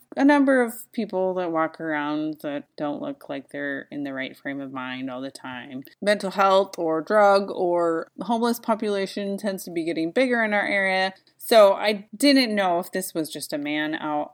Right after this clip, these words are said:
for a walk. He didn't look like an exerciser. It was early in the morning. Just didn't know what he was up to. So he came on my side of the street, and then we were coming towards each other, and he was still a little ways off, and I just didn't feel right about it. So I crossed over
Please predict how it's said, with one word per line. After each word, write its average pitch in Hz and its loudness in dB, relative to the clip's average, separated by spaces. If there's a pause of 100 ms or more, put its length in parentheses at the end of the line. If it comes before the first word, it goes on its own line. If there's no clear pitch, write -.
for 143 -4
a 151 0
walk. 240 2
He 202 -8
didn't 240 -4
look 208 -6
like 208 -4
an 190 -8
exerciser. 170 -10
It 151 -10
was 147 -12
early 180 -6
in 175 -6
the 170 -4
morning. 156 -2 (180)
Just 240 -2
didn't 190 0
know 151 0
what 147 -4
he 147 -8
was 143 -8
up - -10
to. 156 -10 (360)
So 185 2
he 226 -6
came 247 2
on 190 -4
my 175 -2
side 165 -4
of 147 -2
the 151 -8
street, 170 -12
and 190 -2
then 185 -4
we 202 0
were 190 0
coming 180 -6
towards 147 -6
each - -16
other, - -12
and 175 -8
he - -6
was 285 0
still 339 0
a 302 2
little 254 2
ways 185 -2
off, 160 -6
and 180 -8
I 185 -6
just - -10
didn't 233 -2
feel 185 2
right 151 0
about - -10
it. - -6 (240)
So 214 6
I 196 6
crossed 208 0
over 170 -2